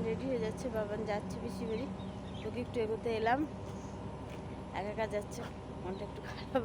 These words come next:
আমার, ছাড়িনি একা একা কোনোদিন। আজকে সকাল সকাল ওয়েদারটা কিন্তু খুবই সুন্দর। দেখো চারপাশের প্রকৃতিটা কি ভালো লাগছে দেখতে। আর দেখো পদ্ম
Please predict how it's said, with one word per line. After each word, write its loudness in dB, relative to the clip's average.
আমার, 0
ছাড়িনি 2
একা 0
একা 0
কোনোদিন। -4
আজকে 4
সকাল 6
সকাল 0
ওয়েদারটা 2
কিন্তু 0
খুবই 0
সুন্দর। 0
দেখো 0
চারপাশের -2
প্রকৃতিটা -4
কি -2
ভালো 2
লাগছে -2
দেখতে। -2
আর 2
দেখো 4
পদ্ম 4